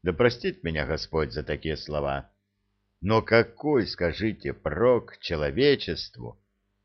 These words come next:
от международного мастера спорта, готового за большие деньги стрелять в любую движущуюся мишень и не задавать лишних вопросов?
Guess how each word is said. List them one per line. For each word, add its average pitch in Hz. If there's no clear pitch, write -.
от 113
международного 110
мастера 82
спорта, 110
готового 139
за 104
большие 120
деньги 104
стрелять 110
в 78
любую 104
движущуюся 80
мишень 67
и 139
не 151
задавать 120
лишних 92
вопросов? 76